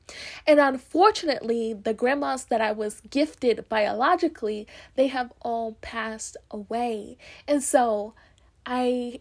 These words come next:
didn't have, I feel as though I didn't have adequate amount of time or the opportunity to be able to really grasp on and experience that Grammy experience. Like,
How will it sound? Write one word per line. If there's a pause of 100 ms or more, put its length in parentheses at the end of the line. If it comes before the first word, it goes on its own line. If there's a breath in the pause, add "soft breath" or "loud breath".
(140)
didn't
have, (340)
I
feel
as
though
I
didn't
have (120)
adequate
amount
of
time (340 loud breath)
or
the
opportunity
to
be
able
to
really (720 loud breath)
grasp (120)
on
and
experience
that (240 soft breath)
Grammy
experience.
Like,